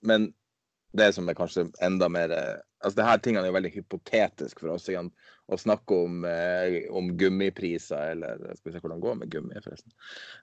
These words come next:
Eh, å snakke om sånne type ting, eh, eh, er jo veldig hypotetisk, men det som er høyst reelt,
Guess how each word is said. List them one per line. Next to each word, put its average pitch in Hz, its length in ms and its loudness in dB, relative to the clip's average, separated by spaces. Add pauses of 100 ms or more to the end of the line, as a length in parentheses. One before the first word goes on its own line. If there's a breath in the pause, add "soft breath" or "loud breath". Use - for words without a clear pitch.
(100)
Eh, 107 240 6
å 120 80 4
snakke 117 320 2
om 95 80 2
sånne 98 240 0
type 85 240 -2
ting, 85 240 -2
eh, 85 240 -6 (720 loud breath)
eh, 87 720 2
er 110 220 2
jo - 20 8
veldig 104 240 4
hypotetisk, - 720 2 (400)
men 92 100 -4
det 104 140 2
som 98 180 -6
er 104 300 2 (400)
høyst - 400 2
reelt, 82 460 -8